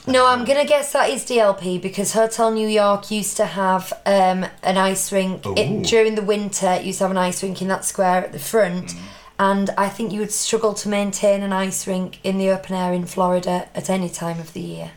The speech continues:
Speaker 2: Unless you use one of those horrible wax ones.
Speaker 1: Yeah. So I'm guessing that was D L P, but that's good to know.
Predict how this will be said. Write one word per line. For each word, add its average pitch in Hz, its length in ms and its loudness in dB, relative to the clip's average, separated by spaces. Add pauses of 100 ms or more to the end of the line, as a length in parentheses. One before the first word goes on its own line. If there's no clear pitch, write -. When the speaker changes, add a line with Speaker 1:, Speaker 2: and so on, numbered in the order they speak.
(120)
Speaker 2:
Unless 110 200 -6
you 120 40 -2
use 104 100 -2
one 107 100 -6
of - 60 -2
those 95 80 -10
horrible 92 300 -4
wax 87 340 -6
ones. 82 360 -14 (600)
Speaker 1:
Yeah. 190 280 -2 (560)
So - 180 0
I'm 247 220 2
guessing 262 260 0
that 226 140 2
was 190 100 -6
D 220 160 4
L 202 140 4
P, 196 180 -2
but 196 140 -2
that's 302 240 2
good 330 180 -4
to - 160 -4
know. 240 380 2